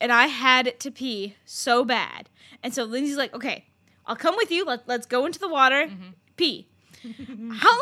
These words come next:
Speaker 1: long were we there for? Like, we
Speaker 2: We
Speaker 1: were there
Speaker 2: were
Speaker 1: for,
Speaker 2: out there for
Speaker 1: for
Speaker 2: minutes, man.
Speaker 1: Yeah.
Speaker 2: We drifted. We lost sight of our,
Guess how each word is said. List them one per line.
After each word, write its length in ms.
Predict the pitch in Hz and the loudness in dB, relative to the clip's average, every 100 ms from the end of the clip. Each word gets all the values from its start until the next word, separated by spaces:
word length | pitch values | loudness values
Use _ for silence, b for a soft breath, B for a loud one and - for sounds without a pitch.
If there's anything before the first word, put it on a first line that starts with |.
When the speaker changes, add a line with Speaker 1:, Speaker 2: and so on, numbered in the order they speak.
| 622 | 8
Speaker 1:
long 80 | 415 | 8
were 140 | 294 339 | 4 4
we 160 | 320 | 4
there 260 | 247 247 262 | 6 6 6
for? 420 | - 208 131 170 | 0 -8 -6 -2
Like, 200 | 226 233 | 2 2
we 60 | 254 | 2
Speaker 2:
We 60 | |
Speaker 1:
were 120 | 453 480 | 4 6
there 140 | 370 | 6
Speaker 2:
were 40 | |
Speaker 1:
for, 120 | 622 494 | 4 2
Speaker 2:
out 180 | 523 | 2
there 160 | 466 453 | -2 -6
for 120 | - 240 | -6 -8
Speaker 1:
for 60 | |
Speaker 2:
minutes, 400 | 269 247 226 - | -6 -4 -8 -10
man. 240 | 208 185 262 | -6 -4 2
Speaker 1:
Yeah. 320 | 320 403 277 | 4 4 4
Speaker 2:
We 60 | 302 | 0
drifted. 480 | 311 - 180 147 | -2 -8 -8 -8
We 100 | 226 262 | -10 -2
lost 380 | 254 302 - | 0 0 -2
sight 240 | - 233 233 | -2 -2 0
of 140 | 214 | -4
our, 220 | 190 165 | -4 -4